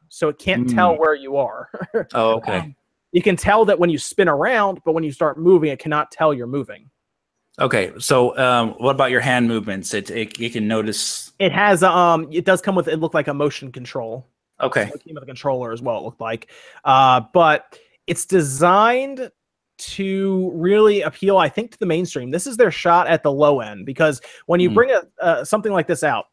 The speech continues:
Speaker 1: y-, you need something for the low-end consumer and something for the person who wants a high-end system. That's why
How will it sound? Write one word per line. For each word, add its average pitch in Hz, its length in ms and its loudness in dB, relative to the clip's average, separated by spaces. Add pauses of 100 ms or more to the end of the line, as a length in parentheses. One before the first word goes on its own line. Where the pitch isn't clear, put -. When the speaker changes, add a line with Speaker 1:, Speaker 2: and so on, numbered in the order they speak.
(120)
Speaker 1:
y-, 143 80 -20 (220)
you 151 140 -4
need 165 360 2 (360)
something 185 380 -2
for 175 160 0
the 147 100 0
low-end 196 440 2
consumer 208 400 -2
and 156 100 -6
something 170 260 -4
for 165 200 -2
the 139 60 0
person 151 360 -2
who 139 60 -4
wants 143 280 -4
a 139 40 -4
high-end 131 420 -4
system. 143 260 -8
That's 180 240 0
why 214 360 4